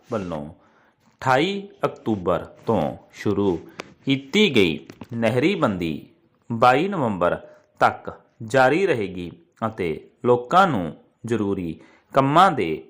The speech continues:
ਨਾਲ-ਨਾਲ ਪੀਣ ਲਈ ਨਹਿਰੀ ਪਾਣੀ ਦੀ ਘਾਟ ਦਾ ਸਾਹਮਣਾ ਕਰਨਾ ਪਵੇਗਾ ਡੰਡੀ। ਦੂਜੇ ਪਾਸੇ ਜਲ ਸਪਲਾਈ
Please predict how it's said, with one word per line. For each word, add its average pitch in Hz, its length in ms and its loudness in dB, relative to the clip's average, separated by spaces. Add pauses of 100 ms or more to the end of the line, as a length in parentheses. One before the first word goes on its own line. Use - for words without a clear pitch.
(240)
ਨਾਲ-ਨਾਲ 127 760 2 (360)
ਪੀਣ 156 260 -2
ਲਈ 101 360 0 (260)
ਨਹਿਰੀ 113 440 0
ਪਾਣੀ 95 400 0 (260)
ਦੀ 92 280 -6 (360)
ਘਾਟ 135 320 2
ਦਾ 87 440 0 (140)
ਸਾਹਮਣਾ 101 500 -8 (640)
ਕਰਨਾ 131 380 2
ਪਵੇਗਾ 95 560 -4 (360)
ਡੰਡੀ। 87 480 -6 (540)
ਦੂਜੇ 131 420 2
ਪਾਸੇ 107 480 0 (380)
ਜਲ 135 260 2
ਸਪਲਾਈ 87 540 -4